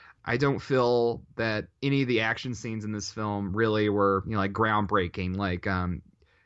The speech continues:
there's some YouTube channels that all they do is post, you know, gunfights from various Hong Kong films from the eighties and nineties. And you still watch those and you're just, you know, amazed by, like, how balls to the wall insane they were.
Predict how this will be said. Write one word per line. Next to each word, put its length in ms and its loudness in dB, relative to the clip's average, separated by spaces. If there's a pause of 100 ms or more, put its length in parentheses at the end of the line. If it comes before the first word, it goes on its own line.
(140)
there's 200 4
some 240 0
YouTube 420 0
channels 500 -2
that 120 0 (180)
all 200 4
they 160 6
do 320 2
is 160 -2
post, 720 -4 (240)
you 140 -2
know, 100 0
gunfights 760 -2
from 240 -6
various 440 0
Hong 240 0
Kong 260 -2
films 380 -4
from 120 -4
the 140 0
eighties 400 2
and 80 0
nineties. 600 0 (560)
And 180 4
you 60 8
still 260 4
watch 320 4
those 260 2
and 120 -4
you're 160 -2
just, 320 -4
you 80 -6
know, 160 -4
amazed 840 2
by, 420 0
like, 260 -6 (120)
how 640 0
balls 380 -4
to 60 -14
the 60 -2
wall 360 0
insane 480 -2
they 120 0
were. 380 -2